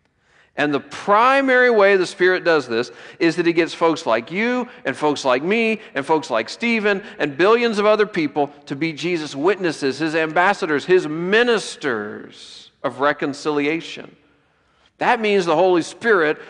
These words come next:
is gonna have to make us more like Jesus. As we start cooperating with the Spirit, as we start cultivating a more Christ-like character in our lives. Stephen is the great example of this,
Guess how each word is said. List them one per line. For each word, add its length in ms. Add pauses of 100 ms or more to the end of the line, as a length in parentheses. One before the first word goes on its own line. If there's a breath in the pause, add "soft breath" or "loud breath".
(100 loud breath)
is 160
gonna 220
have 200
to 80
make 260
us 160
more 280
like 420 (380 loud breath)
Jesus. 800 (1120)
As 120
we 120
start 320
cooperating 960
with 160
the 100
Spirit, 400 (220 loud breath)
as 120
we 120
start 320
cultivating 720
a 60
more 200
Christ-like 760
character 540
in 220
our 180
lives. 340
Stephen 360
is 140
the 100
great 200
example 640
of 120
this, 240